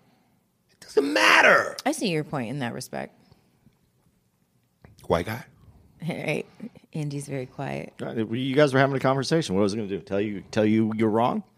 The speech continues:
Speaker 1: No, but it's your turn.
Speaker 3: Um, there's a lot of problems with this. Um, the, the first problem i-, is, uh, is history,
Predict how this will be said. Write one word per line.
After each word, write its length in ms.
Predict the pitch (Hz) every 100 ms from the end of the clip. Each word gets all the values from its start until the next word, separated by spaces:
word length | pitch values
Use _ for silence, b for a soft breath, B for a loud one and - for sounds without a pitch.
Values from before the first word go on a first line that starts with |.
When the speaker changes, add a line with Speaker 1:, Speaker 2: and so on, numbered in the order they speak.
| _
Speaker 1:
No, 240 | 220 262 151
but 100 | 123
it's 140 | 120
your 100 | 170
turn. 300 | - 175 107 B B B B B -
Speaker 3:
Um, 460 | 156 156 139 120 - _ _ _ _ _ _ -
there's 380 | - 139 143 135
a 80 |
lot 200 | 139 127
of 60 | 120
problems 420 | 110 107 98 92
with 140 | 92 87
this. 480 | 92 - - - _ _ _
Um, 400 | 127 110 101 98 -
the, 140 | 120 110
the 200 | 143 127
first 280 | 196 202
problem 440 | 160 139 127 120 117 - - _
i-, 40 | -
is, 500 | 117 - 117 104 98
uh, 380 | 110 101 92 95 90 _ -
is 160 | 113
history, 440 | 123 - 90 82